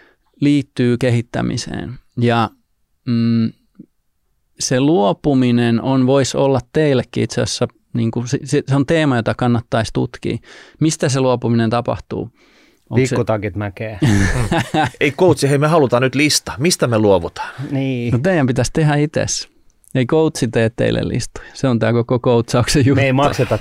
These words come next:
Speaker 2: tarpeeksi nyt. Kato, me joudutaan itse
Speaker 1: <laughs>
Speaker 2: funtsiin nämä jutut. Jos mä, mä sanoin, että jos me ma-, mennään nyt sillä full packagella, mutta, mutta sä olit niin nirso, niin
Speaker 3: Eli me luovutaan nyt jostakin, mitä meidän täytyy vielä päättää. Sitten me on kiertuebussi, me lähdetään ympäri Suomea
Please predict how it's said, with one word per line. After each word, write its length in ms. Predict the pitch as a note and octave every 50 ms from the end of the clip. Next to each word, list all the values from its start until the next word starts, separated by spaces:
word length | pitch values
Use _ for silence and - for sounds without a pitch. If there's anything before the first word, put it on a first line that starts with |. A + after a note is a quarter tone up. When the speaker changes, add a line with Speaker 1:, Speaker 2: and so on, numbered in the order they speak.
| -
Speaker 2:
tarpeeksi 560 | - A#2+ A2+ A#2 G#2+ - - G#2 G2 F#2+ -
nyt. 120 | G#2+ G2+ -
Kato, 280 | - A#2+ A2+ A#2 B2
me 160 | C3 C3 B2+ C#3
joudutaan 320 | C#3 C3+ C#3+ B2 C#3 C3
itse 260 | C#3+ C#3+ - - C3+ C#3
Speaker 1:
<laughs> 40 | -
Speaker 2:
funtsiin 400 | C3+ C3 B2+ A2 - B2 A2 G#2
nämä 100 | G#2+ G#2
jutut. 420 | G#2 G#2+ A2 A2+ A2 A#2 A2 -
Jos 160 | C3 C3 A#2
mä, 140 | C#3+ D#3 D#3+
mä 120 | E3+ E3+ D#3+
sanoin, 380 | - - G#3+ G#3+ G#3+ G3+ F3
että 140 | D3 B2+ D#3+
jos 120 | C#3+ A#2
me 80 | D3 C#3+
ma-, 220 | C#3+ D3+ D#3+ E3
mennään 340 | D3 D#3+ F3 F3 F3 E3+ E3+
nyt 140 | F#3 E3+ -
sillä 280 | - F3+ F3 E3 A#2 D#3 - -
full 280 | - - G3+ G3 F3 D3 -
packagella, 680 | - B2 G#2+ F#2+ - G#2 F#2+ - - G#2+ G2 G2 G2 G2
mutta, 300 | G#2+ A2 G#2+ G#2+ - G2+ - - _
mutta 220 | - C#3 C3+ B2+ -
sä 120 | D#3 D#3 D3+
olit 180 | C#3+ C3+ B2 - _ - G#2+
niin 200 | A2 C#3 C#3 C#3
nirso, 400 | C#3+ C#3+ C#3 B2+ A2+ F#2+ G#2+ F2+
niin 180 | D#2+ F#2 F2 - _ _ _ _ _ _ _ -
Speaker 3:
Eli 160 | A#2 A#2+ A#2+
me 100 | A#2+ C3
luovutaan 400 | C#3+ E3+ G#3 A3 F3+ D3 D3 C3
nyt 200 | C3 B2+ B2 -
jostakin, 500 | F3 F#3 G3 D#3+ - - C#3+ - B2+ A#2+
mitä 200 | A2+ A#2 - A2+
meidän 180 | A2+ A2+ G#2+ G#2
täytyy 240 | G#2+ G#2 F#2 G2+ G2
vielä 180 | G#2 G2 F#2+ - -
päättää. 440 | F#3+ G3 E3+ C#3 - _ - A2
Sitten 260 | G#2+ C3+ C#3 - C3+ B2+
me 80 | - - _ _ _ _ _ _ -
on 120 | A#2 A#2+
kiertuebussi, 720 | - D3 D3 C3 A#2 - A#2+ A2 G#2 G2 G#2+ F#2+ - -
me 100 | G2 G2+
lähdetään 480 | G2+ G2+ G#2 G2 F2+ - G2+ F#2+ F#2 F2+ - - _ -
ympäri 300 | A2+ A2+ F#2+ A2 G2 F#2+
Suomea 440 | F2+ - G#2+ G2+ F2+ F2 D#2 C#2 B1+